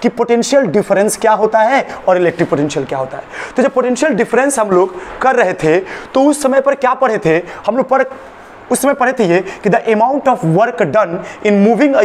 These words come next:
unit positive test charge from in, from one point to another point inside the electric field।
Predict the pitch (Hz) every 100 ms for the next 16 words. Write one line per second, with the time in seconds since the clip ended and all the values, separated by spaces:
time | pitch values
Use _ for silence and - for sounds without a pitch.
0 | 170 208 247 - 196 196 190 220 196 220
1 | 220 185 - 156 170 - - - 208 208
2 | 208 202 - 175 - 208 190 240 247 208
3 | 202 226 226 196 185 185 185 180 170 190
4 | - - 180 - 160 156 170 147 - 143
5 | 147 -